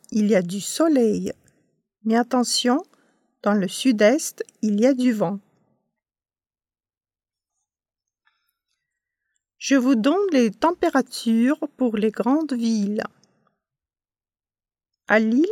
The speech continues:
ce matin, il fait huit degrés et dix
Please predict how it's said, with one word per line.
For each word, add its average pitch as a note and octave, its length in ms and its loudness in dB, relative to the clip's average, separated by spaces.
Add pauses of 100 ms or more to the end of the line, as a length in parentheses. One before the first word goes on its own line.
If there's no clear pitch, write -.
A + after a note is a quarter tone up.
(160)
ce - 220 -2
matin, G#3+ 680 0 (260)
il G#3 140 -4
fait A#3 200 -2
huit G#3+ 260 -2
degrés B3 460 2 (640)
et A3 120 -4
dix - 460 -4